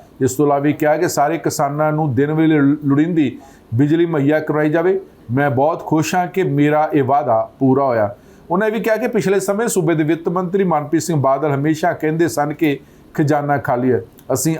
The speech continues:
ਅੱਜ ਤੱਕ ਇਹ ਨਹੀਂ ਕਿਹਾ। ਸਾਡਾ ਖਜ਼ਾਨਾ ਵੀ ਵੱਧ ਰਿਹਾ ਤੇ ਅਸੀਂ ਪਿਛਲੇ ਦੋ ਸਾਲਾਂ ਵਿੱਚ ਤਰਤਾਲੀ ਹਜ਼ਾਰ ਸਰਕਾਰੀ ਨੌਕਰੀਆਂ ਵੀ ਦਿੱਤੀਆਂ ਨੇ। ਅਸੀਂ ਅੱਠ ਸੌ ਉਨੱਤੀ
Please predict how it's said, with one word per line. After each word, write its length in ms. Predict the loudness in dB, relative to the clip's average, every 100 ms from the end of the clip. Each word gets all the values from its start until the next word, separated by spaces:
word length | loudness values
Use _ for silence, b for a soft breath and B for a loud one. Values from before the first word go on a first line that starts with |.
| 0
ਅੱਜ 140 | 0
ਤੱਕ 360 | -2 -2 -2 0
ਇਹ 160 | 2
ਨਹੀਂ 220 | 2 0 0
ਕਿਹਾ। 300 | 0 0 -4 B B
ਸਾਡਾ 360 | -2 0 0 -2
ਖਜ਼ਾਨਾ 480 | 0 0 0 0 0
ਵੀ 120 | 0
ਵੱਧ 300 | 0 0 0
ਰਿਹਾ 140 | 0
ਤੇ 80 | 0
ਅਸੀਂ 180 | 0 -2
ਪਿਛਲੇ 380 | -2 0 0 0
ਦੋ 260 | 2 0
ਸਾਲਾਂ 340 | 0 0 0 0
ਵਿੱਚ 400 | -2 0 -4 -4 B B B
ਤਰਤਾਲੀ 580 | -6 -2 0 2 2 2
ਹਜ਼ਾਰ 360 | 2 0 -2
ਸਰਕਾਰੀ 480 | -4 -6 -2 -2 0
ਨੌਕਰੀਆਂ 500 | 0 -2 -2 -2 -2
ਵੀ 120 | 0
ਦਿੱਤੀਆਂ 420 | 0 -2 0 0 0
ਨੇ। 160 | -2 -6 B B B
ਅਸੀਂ 320 | -4 -2 -2 -2 -2
ਅੱਠ 60 | -2
ਸੌ 160 | 0
ਉਨੱਤੀ 560 | 0 -2 -4 -2 -2